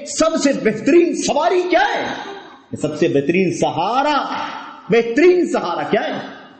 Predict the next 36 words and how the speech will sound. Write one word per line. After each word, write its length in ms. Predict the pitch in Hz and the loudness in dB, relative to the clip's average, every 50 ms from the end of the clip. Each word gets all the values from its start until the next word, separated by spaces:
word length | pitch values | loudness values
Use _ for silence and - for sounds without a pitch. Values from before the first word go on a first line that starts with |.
| - - | -2 0
جس 180 | 143 139 143 | 0 2 2
سے 60 | 147 | 2
اس 120 | 127 - - | 0 0 0
کو 80 | 131 | -2
لگے 420 | 113 107 110 113 120 147 143 120 101 | 0 0 0 2 2 2 2 2 0
رہنا 200 | 113 110 104 101 | 0 -2 -2 -2
چاہیے، 340 | - - 95 87 95 98 101 - - | -4 -4 -6 -6 -6 -8 -8 -2 0
اسی 220 | 180 165 - 180 | 0 2 2 0
کے 160 | 143 - 127 | 0 0 0
صبح، 240 | - - 139 123 123 - | 2 2 0 0 0 -2
اسی 200 | 156 - 202 185 | 0 0 0 2
میں 100 | 151 135 - | 2 2 2
صبح 160 | 143 139 131 | 2 2 2
و 140 | 123 127 131 | 0 0 -2
شام 300 | - 175 202 214 208 156 | -4 -4 -4 -4 -2 0
گزارنا 400 | 143 123 123 117 107 113 110 104 | 2 2 2 0 -2 -4 -6 -6
چاہیے، 340 | 101 - 95 95 - - - - - - - - | -4 -4 -6 -6 -8 -12 -20 -20 -20 -12 -2 0
اسی 280 | 202 208 214 214 202 208 | 0 2 2 0 0 0
پر 160 | 156 107 104 - | -2 -4 -2 0
جینا 280 | 165 180 170 147 123 | 0 2 2 0 -2
چاہیے، 340 | 98 113 98 104 110 107 117 | -2 -4 -4 -2 -2 -4 -4
اسی 180 | 123 - 131 117 | -4 -4 -6 -6
پر 140 | - - 90 | -6 -4 -2
مرنا 320 | 101 - 151 147 135 101 - | -2 -2 0 -2 -4 -4 -4
چاہیے۔ 180 | 95 95 107 117 | -4 -4 -4 -2
کیا 160 | - 160 165 | 0 0 0
ہے 100 | 170 196 226 | 2 2 0
یہ؟ 40 | 453 - - - - - - - - - - _ - | 0 -2 -4 -10 -14 -18 -20 -20 -20 -20 -20 _ -10
آثار، 720 | 113 113 117 113 - - 175 196 202 170 131 104 - - 110 | -6 -4 -4 -4 -4 -4 -4 -2 0 0 -2 -2 -2 0 2
نبی 240 | 120 135 131 - | 4 4 2 2
کریم 300 | 135 170 220 262 262 220 | 2 2 2 2 2 2
صلی 180 | - - 151 139 | 0 0 0 0
اللہ 200 | 123 117 117 123 | 0 0 0 -2
علیہ 260 | 120 - 117 113 107 | -2 0 0 0 0
وسلم 300 | - - 139 156 170 151 | 0 -2 0 0 0 0
کی 240 | - 226 262 165 151 | 2 2 0 0 0